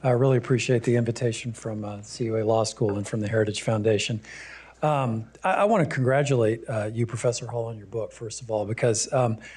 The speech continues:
I've read a lot. I, I used to, I used to kind of dabble in this area when I was a law professor. I think I've got one of your books in my chamber still, actually.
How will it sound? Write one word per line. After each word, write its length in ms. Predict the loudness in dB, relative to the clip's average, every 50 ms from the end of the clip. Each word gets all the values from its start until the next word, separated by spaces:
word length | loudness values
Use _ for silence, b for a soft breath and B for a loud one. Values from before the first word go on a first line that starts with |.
| B B B
I've 160 | 0 2 4
read 120 | 4 4 6
a 40 | 6
lot. 400 | 4 4 4 4 2 2 2 2
I, 160 | 2 2 4
I 120 | 4 4 4
used 260 | 4 4 2 2 2
to, 160 | 2 2 4
I 120 | 4 4
used 200 | 6 4 4 4
to 80 | 2 -2
kind 240 | -2 0 2 2 2
of 80 | 2
dabble 360 | 4 4 4 4 4 2 2 2
in 80 | 0
this 200 | -2 -4 -4 -2
area 200 | 0 2 2 2
when 120 | 2 0 -2
I 40 |
was 100 | -4 -4
a 40 | -4
law 180 | -2 -2 0 0
professor. 600 | -2 -4 -4 -2 0 0 0 0 -2 -4 -4 -6 B B B B B B
I 60 | 0
think 160 | 2 2 4
I've 140 | 4 4 4
got 220 | 4 2 2 2
one 100 | 2 0
of 80 | 0 0
your 100 | 0 0
books 300 | 0 0 0 0 -2 -4
in 60 | -4
my 120 | -4 -6 -6
chamber 360 | -8 -6 -6 -4 -4 -4 -4
still, 420 | -6 -6 -4 -2 -2 -2 -2 -2
actually. 520 | -2 -4 -4 -4 -6 -6 -4 -4 -6 -6